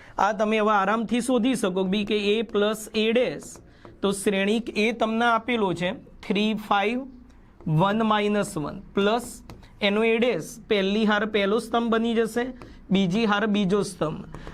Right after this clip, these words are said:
આનો સરવાળો કરો એટલે A પ્લસ A ડેશ મળશે અને એક્સ એટલે A પ્લસ A ડેશ by ટુ, A પ્લસ A ડેશ by ટુ.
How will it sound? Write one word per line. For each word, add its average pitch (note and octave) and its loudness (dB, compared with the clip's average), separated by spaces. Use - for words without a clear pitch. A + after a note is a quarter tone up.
આનો G3 0
સરવાળો G#3+ 2
કરો A#3 0
એટલે F#3+ 2
A G#3 0
પ્લસ A3 0
A G#3+ 2
ડેશ G#3 0
મળશે D#3 -2
અને F#3+ 2
એક્સ A3 -2
એટલે G3 0
A A3 2
પ્લસ A3+ -2
A G3+ 6
ડેશ A#3 2
by G#3+ 2
ટુ, G#3 -2
A G#3 2
પ્લસ G#3+ -2
A G#3 2
ડેશ A3+ 2
by G3+ 2
ટુ. E3+ -4